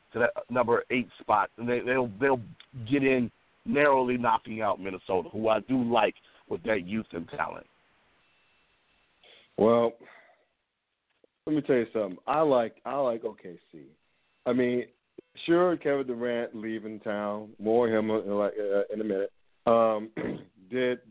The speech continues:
Speaker 2: some, obviously some damage to
Speaker 1: Mm-hmm.
Speaker 2: O K C's chances going forward. But here's the deal.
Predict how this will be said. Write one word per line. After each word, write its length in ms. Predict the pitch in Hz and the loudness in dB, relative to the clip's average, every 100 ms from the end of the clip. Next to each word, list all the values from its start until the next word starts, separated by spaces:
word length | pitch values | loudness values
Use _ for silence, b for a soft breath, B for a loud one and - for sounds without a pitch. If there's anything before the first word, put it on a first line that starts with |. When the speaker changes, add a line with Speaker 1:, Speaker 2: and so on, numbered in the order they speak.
| _ | _
Speaker 2:
some, 240 | 147 135 135 _ | -2 -2 -4 _
obviously 320 | 117 123 127 - | -2 -2 -4 -8
some 160 | 147 | -8
damage 420 | 165 135 107 107 - _ _ _ _ _ _ _ _ | -2 -2 -2 -8 -16 _ _ _ _ _ _ _ _
to 60 | 117 | -2
Speaker 1:
Mm-hmm. 340 | 110 104 90 | 0 2 2
Speaker 2:
O 40 | 98 | 0
K 160 | 113 | -2
C's 180 | - 117 - | -2 -8 -2
chances 320 | 117 110 107 | 0 0 -4
going 220 | 107 107 120 | -2 -2 0
forward. 380 | 110 95 95 - _ _ _ _ _ _ _ _ _ _ _ _ _ _ _ _ _ _ _ _ _ - _ _ - | 2 4 4 0 _ _ _ _ _ _ _ _ _ _ _ _ _ _ _ _ _ _ _ _ _ -20 _ _ 0
But 80 | 135 | 4
here's 220 | 170 139 | 4 2
the 60 | 98 | -4
deal. 200 | 87 | -12